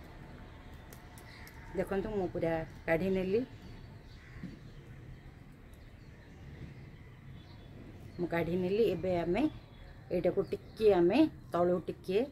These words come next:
କାଢ଼ି ନେବା, ଚେର ଦେହରୁ ଟିକେ ହାଲକା କରି ନେବା, କାହିଁକିନା ଗଛଟି growth ହେବା ପାଇଁ ଆମକୁ ଅତି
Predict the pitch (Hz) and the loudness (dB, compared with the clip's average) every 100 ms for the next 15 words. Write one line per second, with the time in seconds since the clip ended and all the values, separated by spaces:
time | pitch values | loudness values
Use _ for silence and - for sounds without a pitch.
0 | - - 160 170 180 160 170 165 - - | -4 2 2 4 2 2 0 -4 -6 -16
1 | - - - - 175 165 165 160 165 175 | -18 -18 -14 -2 0 2 2 2 2 2
2 | 175 - 170 151 170 190 180 175 175 170 | -2 -2 0 2 2 2 0 2 6 4
3 | 180 214 190 190 175 214 202 - 185 170 | 4 2 2 2 2 4 2 2 0 0
4 | 175 202 208 208 170 - 185 285 - - | 4 4 6 4 4 2 2 0 -2 -16
5 | - 180 180 160 170 160 160 - - - | -2 2 2 2 2 0 -2 -8 -18 -20
6 | - - - - - - - - - 185 | -20 -20 -20 -20 -20 -20 -20 -20 -6 -4
7 | 165 185 | -2 -2